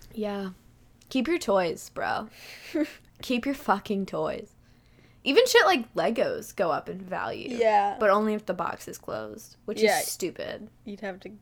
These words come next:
Speaker 2: like, keep the set intact.
Speaker 1: Yeah, I'm not doing that.
Speaker 2: Yeah, no, I'm building the
Speaker 1: That's
Speaker 2: Legos.
Speaker 1: stupid.
Speaker 2: I'm trying to think. I have Beyblades.
Speaker 1: Mm-hmm.
Speaker 2: <laughs> Um,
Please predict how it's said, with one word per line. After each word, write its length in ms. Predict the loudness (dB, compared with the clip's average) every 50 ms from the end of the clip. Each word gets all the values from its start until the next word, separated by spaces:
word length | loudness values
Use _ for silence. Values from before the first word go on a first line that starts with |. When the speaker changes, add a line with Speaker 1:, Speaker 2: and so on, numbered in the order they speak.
| -18 _ -6
Speaker 2:
like, 200 | -4 -4 -6 -8
keep 280 | -10 -10 -10 -10 -8 -8
the 80 | -10
set 400 | -8 -8 -6 -6 -6 -6 -6 -8 -10
intact. 600 | -10 -10 -10 -8 -6 -4 -2 -2 -2 -2 -4 -6
Speaker 1:
Yeah, 180 | -6 -6 -4 -4
I'm 100 | -6 -6
not 180 | -8 -10 -10 -10
doing 240 | -12 -12 -12 -12
that. 220 | -14 -14 -14 -16 -8 -6
Speaker 2:
Yeah, 240 | -4 -4 -4 -4
no, 80 | -6 -8
I'm 160 | -10 -12 -12 -10
building 380 | -8 -8 -6 -6 -8 -10 -10
the 60 | -8
Speaker 1:
That's 120 | -6 -4 -2
Speaker 2:
Legos. 560 | 0 -2 -2 -2 -4 -2 -2 0 2 2 0 0
Speaker 1:
stupid. 760 | -2 -6 -8 -6 -4 -4 -4 -4 -6 -6 -8 -8 -8 -10 -12 -14
Speaker 2:
I'm 40 | -6
trying 140 | -2 -2 0
to 40 | 0
think. 280 | 2 2 2 2 0 2
I 80 | 4 6
have 140 | 6 6
Beyblades. 880 | 6 4 2 4 4 4 4 4 4 4 2 2 0 -2 -4 -8 -14 -14 -16 -18 -20 -16 -4 0
Speaker 1:
Mm-hmm. 560 | 2 2 4 4 2 2 -2 -4 -2 -2 -2
Speaker 2:
<laughs> 140 | -2 0 2
Um, 540 | 2 2 2 2 0 0 -2 -4 -6 -8